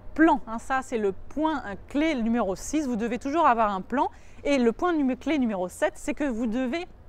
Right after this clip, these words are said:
n-, ne pas avoir peur de vous adapter. C'est-à-dire que vous avez un plan, mais vous avez un plan qui va s'adapter.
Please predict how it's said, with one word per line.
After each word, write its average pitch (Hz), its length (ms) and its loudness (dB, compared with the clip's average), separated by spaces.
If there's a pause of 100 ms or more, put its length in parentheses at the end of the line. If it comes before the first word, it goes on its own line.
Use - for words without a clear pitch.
n-, 214 320 -4
ne 220 80 0
pas 381 260 2
avoir 247 200 -2
peur 311 340 0
de 233 240 2
vous 240 400 0
adapter. 320 420 2 (220)
C'est-à-dire 311 380 0
que 240 80 2
vous 269 160 4 (100)
avez 294 120 2
un 240 120 0
plan, 302 220 0
mais 339 100 0
vous 226 160 0
avez 247 140 2
un 226 120 2
plan 294 200 -4
qui 254 160 -2
va 311 100 2
s'adapter. 339 480 0